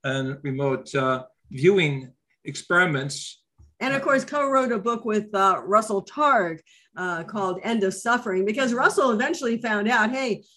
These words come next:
Speaker 2: you know, if you really can see everywhere around the world, I mean, this is a whole new reality taking place. And we often equate it also with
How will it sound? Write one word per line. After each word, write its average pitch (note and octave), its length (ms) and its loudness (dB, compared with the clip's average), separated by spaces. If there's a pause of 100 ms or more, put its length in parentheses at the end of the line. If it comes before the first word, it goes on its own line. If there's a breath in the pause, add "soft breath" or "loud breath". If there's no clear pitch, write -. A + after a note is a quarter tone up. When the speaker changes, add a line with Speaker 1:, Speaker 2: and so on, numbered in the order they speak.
(140 soft breath)
Speaker 2:
you A3+ 80 -4
know, A3 160 0
if G3+ 100 0
you A3+ 100 0
really C#4+ 240 0
can C4+ 340 -2
see C4 340 -4
everywhere G#3+ 880 4
around G#3 480 0
the G3 100 -4
world, G#3 440 -2
I F3+ 80 -2
mean, G3 180 -2
this B3+ 180 -6
is G3 160 -4
a F3 100 -4
whole A3 420 0
new G3+ 300 6
reality F#3+ 800 2 (100)
taking F3 320 -4
place. F#3+ 240 0 (360 loud breath)
And C4+ 100 -6
we F4 120 8
often E4+ 480 0
equate D#4+ 520 2
it F#3 280 0 (300 soft breath)
also F4+ 360 2
with D4+ 220 -2